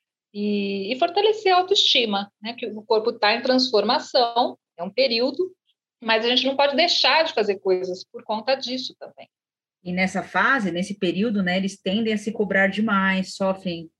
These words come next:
Speaker 2: geralmente, uma certa pressão dos pais, da sociedade, dos amigos. E como que eles podem, Rose, lidar com esses momentos de incerteza, né, com, com esse período que eles estão pas-, passando de tanta pressão?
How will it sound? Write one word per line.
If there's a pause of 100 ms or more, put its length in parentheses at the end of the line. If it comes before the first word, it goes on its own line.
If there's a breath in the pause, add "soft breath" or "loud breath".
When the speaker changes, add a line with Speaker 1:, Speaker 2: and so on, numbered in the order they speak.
(400)
Speaker 2:
geralmente,
uma
certa
pressão (420 soft breath)
dos
pais,
da
sociedade,
dos
amigos. (340 loud breath)
E
como
que
eles
podem,
Rose,
lidar
com
esses
momentos
de
incerteza,
né, (100)
com,
com
esse
período
que
eles
estão
pas-, (140)
passando (380 loud breath)
de
tanta
pressão?